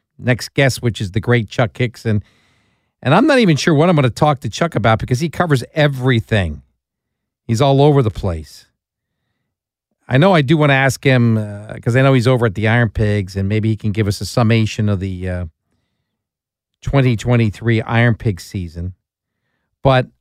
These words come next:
before we get to Chuck, I, real quick, I wanna salute. He's a regular listener. He's a regular guest.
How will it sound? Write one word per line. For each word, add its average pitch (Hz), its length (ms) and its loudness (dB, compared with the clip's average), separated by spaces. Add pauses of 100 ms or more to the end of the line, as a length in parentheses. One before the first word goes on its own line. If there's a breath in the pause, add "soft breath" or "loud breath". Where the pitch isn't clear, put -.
(220)
before 240 420 2
we 240 100 0
get 185 200 0
to 151 80 -2
Chuck, 143 260 -4
I, 139 60 0
real 190 420 0
quick, 151 320 -2
I 147 60 0
wanna 175 200 2
salute. 160 440 2
He's 156 200 0
a 147 140 2
regular 175 540 0
listener. 143 580 0 (460 soft breath)
He's 135 160 2
a 139 40 4
regular 143 380 2
guest. 135 640 0